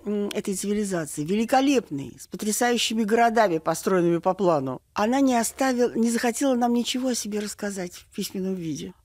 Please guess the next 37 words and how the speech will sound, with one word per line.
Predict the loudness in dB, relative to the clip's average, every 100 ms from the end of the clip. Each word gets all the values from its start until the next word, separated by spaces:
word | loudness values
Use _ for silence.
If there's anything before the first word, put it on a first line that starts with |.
| -4
Вот | 0 0 -2 0
уже | 2 4 4
больше | 4 2 2 -2
ста | 0 0
лет | 2 4 2 0
учёные | -8 -4 0 2 4 2
бьются | 2 0 0 0 -4
с | -2
надписями | 2 0 0 -8 -6 -6 -8 -12 _ _ _ _ -6
и | 0
не | 0
могут | 0 -2 -6
их | -8
расшифровать. | -8 -10 -12 -12 -12 -14
Материальных | -18 -4 0 2 4 6 6 8 6 6
основ-, | 0 0 0 2 2
материальных | 0 0 2 4 6 6 4
находок | -2 0 0 0 0 0 -2
очень | 2 2 2 0
много. | 0 0 -2 -6 -8 -12 _ _ _
И | 0
мы | 2 4
видим, | 6 4
что | 4 0
это | 0 0
была | 2
высочайшая | 0 2 0 4 2 2 0 -4
цивилизация. | -4 -4 -2 0 2 2 0 0
Мы | 2 0
видим | 0 0 -2 -4 -16 -14 -12 -12 -8
и | 2 2
гавань | 4 4 4 2 0
для | -2
кораблей. | -2 -2 -2 -2 -2 0 2
Мы | 2
знаем, | 2 0 0 2 0
что, | -4 -2 -2